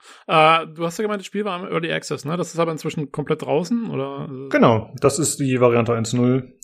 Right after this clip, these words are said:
Speaker 2: Ich habe extra gewartet, also ich hatte das Spiel schon länger im Auge, aber ich wollte die finale Version spielen. Und ja, hat sich auf jeden Fall gelohnt.
Speaker 1: Weißt du, ob die Entwickler trotzdem noch irgendwie einen Kommunikationskanal offen haben zur Community oder so?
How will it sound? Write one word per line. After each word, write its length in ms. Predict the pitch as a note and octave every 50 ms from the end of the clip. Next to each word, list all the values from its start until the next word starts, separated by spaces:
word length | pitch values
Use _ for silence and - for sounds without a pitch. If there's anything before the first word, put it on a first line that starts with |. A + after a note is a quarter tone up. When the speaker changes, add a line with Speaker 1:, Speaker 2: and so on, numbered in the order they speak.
| - B2+
Speaker 2:
Ich 100 | A#2 -
habe 140 | A#2+ G#2+ B2
extra 220 | A#2+ - - - A2+
gewartet, 360 | A#2 A2+ C3 D#3 D#3+ D3 B2+
also 140 | B2+ A#2 A#2
ich 80 | A2+
hatte 100 | C#3+ -
das 100 | C#3+ B2+
Spiel 140 | - C#3+ C#3
schon 140 | - C3+ B2
länger 160 | B2+ B2+ B2
im 80 | A#2+ A#2+
Auge, 380 | C3 C#3 C3 C3+ C3 C3 A#2+ A#2+
aber 160 | A#2 A#2 A#2
ich 160 | A2+ - -
wollte 420 | A2+ A#2 A#2+ B2 A#2 A#2+ B2+ A#2+ A#2
die 180 | A#2 A#2 A2+
finale 380 | A2 - - A2+ A2 A2+ A#2 A#2
Version 280 | A2+ A2 G#2+ A2+ A2 G#2+
spielen. 680 | - - - A#2 A2+ A2+ A2 A2+ A2+ A2 G#2+ - - _ _ _ _ _ _ _ _ _ _ _ _ _ _ _ _ _ _ _ -
Und 580 | - G#2+ G#2 G2+ G2+ G2+ G2+ G2+ G2+ G2+ G2 - - G#2+
ja, 120 | G2 - _ _ _ -
hat 160 | - A#2+ -
sich 100 | - A#2
auf 60 | A2
jeden 120 | A2+ A2+ A2
Fall 140 | - A2+
gelohnt. 400 | A2 A2 G#2+ A2 A2+ A2+ - - _ _ _ _ _ - _ _ _ _ _ _ - -
Speaker 1:
Weißt 280 | D3 C#3+ D#3 D3+ -
du, 60 | F#3+
ob 100 | E3+ E3
die 100 | - F3+
Entwickler 320 | F3+ D#3+ D3 F3 E3+ F#3 E3
trotzdem 320 | - D3+ D#3 - - F3
noch 140 | E3+ D#3+ -
irgendwie 220 | F#3+ D#3+ E3+ E3 D#3
einen 80 | D#3
Kommunikationskanal 960 | - - D3+ D#3 D#3 D3+ - D#3 C#3 - D3+ D3+ D3+ - - D#3 D3 C#3+ C#3 C3+
offen 220 | C3+ C#3 - G3+
haben 260 | F#3 F#3 G3 G3+ F#3+ -
zur 360 | - - F3+ F#3+ F3 F3+ F3+ F3
Community 560 | - F#3 F3 F#3 F#3+ G3 G3 - G3 G3+ G#3
oder 160 | F#3+ F#3+ F#3+
so? 100 | G3 -